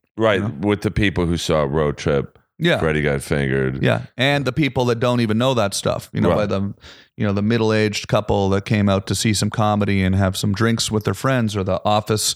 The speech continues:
Speaker 2: Christmas party that came out to see the show at, uh, Hilarities in Cleveland, you know, and they're not, you know, they're not, uh, they're not your, uh, the biggest,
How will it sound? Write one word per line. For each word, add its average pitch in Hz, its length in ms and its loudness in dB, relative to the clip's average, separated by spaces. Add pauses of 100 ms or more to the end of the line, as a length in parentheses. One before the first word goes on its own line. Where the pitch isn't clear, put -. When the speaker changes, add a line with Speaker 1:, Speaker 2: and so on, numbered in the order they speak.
(280)
Speaker 2:
Christmas 127 400 -2
party 101 340 2
that 98 140 -2
came 113 220 0
out 107 200 0
to 104 160 0 (340)
see 131 220 2
the 107 100 0
show 120 460 0
at, - 260 -6
uh, 101 180 2
Hilarities 120 640 0
in 104 100 0
Cleveland, 127 580 -2
you 98 120 -2
know, 113 180 2
and 110 80 0
they're 110 80 0
not, 110 360 0
you 113 100 0
know, 107 120 2
they're 110 120 2
not, 110 340 0
uh, 107 200 2 (640)
they're 120 80 -2
not 120 260 0
your, 104 320 2
uh, 95 420 2 (240)
the 101 200 -2
biggest, 107 500 -2